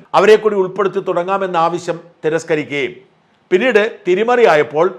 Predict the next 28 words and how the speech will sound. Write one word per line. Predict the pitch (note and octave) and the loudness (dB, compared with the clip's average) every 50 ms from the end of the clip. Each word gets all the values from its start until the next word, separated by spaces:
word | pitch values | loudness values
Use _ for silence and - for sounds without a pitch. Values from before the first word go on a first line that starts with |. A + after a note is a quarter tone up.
| - - _ _ - | -18 -20 _ _ -2
കുടുംബക്കാരെ | G3 B3 C4+ C#4 B3 F3 G#3+ G#3+ F#3+ G3 F#3 F3 | 0 0 4 2 2 4 4 2 4 4 2 2
മാറ്റി | E3 E3 E3 F3 F#3 F#3 F#3 F3+ | 0 0 -2 -4 -8 -2 -2 -2
ഇവരെ | F#3 G3+ G#3 G#3 G#3 | 0 0 -2 -2 -2
കൂടി | G#3 F#3+ F3+ E3 | -2 -2 -2 -2
ഉൾപ്പെടുത്തണം, | D#3+ D3+ - F3 E3 - E3 D3+ E3 D#3 - - - _ _ _ _ - F3+ | -4 -4 -4 -4 -4 -2 -2 0 -2 -2 -2 -6 -20 _ _ _ _ -10 -6
ഇത് | F#3+ G#3+ - G3 | -6 -4 -2 -2
കുടുംബ | G#3 A#3+ B3+ C4 B3 - - | -2 -2 0 -2 -2 -2 -2
ട്രസ്റ്റാക്കി | F#3+ F3 - - F3+ F3+ - F3 E3 D#3+ | -8 -6 -2 -2 -2 -2 -2 -4 -4 -4
മാറ്റരുത്, | D#3+ E3 E3 E3 D#3+ D#3 D3+ D#3+ F3 D#3+ - - - - _ _ _ _ _ - | -4 -4 -2 -2 -4 -2 2 2 2 2 2 -4 -16 -20 _ _ _ _ _ -4
തിരിമറികളുടെ | F#3+ G3+ A3+ A#3 A#3 G#3+ G#3+ G3+ G3 F#3+ F3+ E3+ F3 E3+ | -2 -2 0 0 2 2 2 2 2 0 -2 -2 -2 0
സാധ്യതകൾ | D#3+ F3 E3+ E3 F#3 F3+ E3+ E3+ D#3+ E3 D#3+ | 0 0 0 -2 -4 -4 -4 -4 -2 -2 -2
തടയണം | D3+ D#3 E3+ E3 E3 E3+ D#3 - - - _ _ _ _ _ _ _ _ - E3 F3+ | -2 0 0 -2 -2 -2 -4 -6 -8 -20 _ _ _ _ _ _ _ _ -2 -2 -2
എന്ന് | G3+ G#3+ A3 F#3 E3+ | -2 -2 -6 -4 -2
മാരിയോ | E3 E3 E3 E3 E3 D#3+ D#3 D#3+ | 0 0 0 -2 -2 -2 -2 -2
പറഞ്ഞിടത്താണ് | D#3 D3+ D3+ D#3 D#3 D3+ D3+ D3 - C#3 C3+ D3 D3+ C#3 | -4 -4 -4 -6 -8 -10 -10 -6 -6 -8 -8 -8 -12 -14
പ്രശ്നം | C3+ - - C3+ B2 A#2 | -16 -18 -16 -10 -8 -8
ആരംഭിക്കുന്നത്. | A#2 A#2 A2+ G#2+ G#2 A2+ G#2+ A2+ B2 A2+ A#2 | -8 -8 -12 -14 -12 -10 -10 -8 -8 -8 -8
പ്ര-, | - _ - E3 | -10 _ -4 -4
പ്രത്യേകിച്ച് | E3 - G3 G3 F3 F#3+ F#3 F#3 | -2 0 0 0 0 -2 0 0
സന്തോഷ് | F3+ F#3+ G3 G#3 G3 G3+ G3 | -2 0 0 -2 -2 -2 -4
എന്നു | F#3 F3+ F3 | -6 -2 -2
പേരുള്ള | F3+ E3+ E3+ F3 F3 | -2 -2 -2 -4 -6
ഒരു | D#3+ C3+ D#3 | -6 -4 -2
ജീവനക്കാരനെ | F3+ F3+ F3 F3 E3 E3 D3+ C#3+ C#3+ C#3+ D#3 E3 G3+ - - _ _ _ _ _ _ - C#3+ | -2 -2 -2 -4 -2 -2 -2 -2 -2 -2 -4 -6 -6 -8 -16 _ _ _ _ _ _ -10 -10
ജിജി | F3+ D3+ E3+ G3 G3+ F3 F3 | -8 -6 -6 -6 -6 -2 -2
മർദ്ദിച്ചതിനെ | E3+ E3+ E3+ E3+ F#3+ G3 - G3 F#3+ F3+ F3+ F3+ E3+ F3 F3 | -2 0 0 0 -2 -2 -2 -4 -4 -2 -2 -4 -4 -4 -4
തുടർന്ന് | D#3+ D#3+ E3 D3+ B2+ G2 - _ _ _ _ _ _ _ _ _ - | -2 -2 -2 -4 -6 -10 -12 _ _ _ _ _ _ _ _ _ -2
അയാൾക്ക് | D#3 F3 F#3 - F#3 | 0 2 2 2 -2